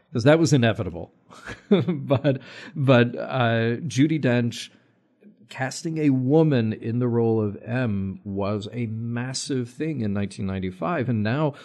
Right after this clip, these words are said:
you know, we kinda look back on that and we go, "Well, of course." I mean,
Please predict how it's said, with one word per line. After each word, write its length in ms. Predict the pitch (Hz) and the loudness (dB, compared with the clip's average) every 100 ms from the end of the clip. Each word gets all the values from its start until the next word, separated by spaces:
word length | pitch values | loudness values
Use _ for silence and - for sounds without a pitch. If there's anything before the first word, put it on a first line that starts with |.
| - _ | -20 _
you 100 | 156 | 2
know, 60 | 123 | 4
we 100 | 123 | 4
kinda 200 | 147 123 | 4 4
look 180 | 120 | 2
back 280 | 120 117 147 | 0 -2 -2
on 120 | 135 | -2
that 180 | 110 101 | 0 -2
and 80 | 101 | -2
we 100 | 101 | -4
go, 220 | 107 98 | -2 -2
"Well, 280 | 92 98 90 | -2 -4 -6
of 120 | 95 | -8
course." 500 | - 151 170 82 - | -6 -2 -2 -4 -6
I 60 | 113 | -2
mean, 460 | 104 98 95 90 | 0 -2 -2 -6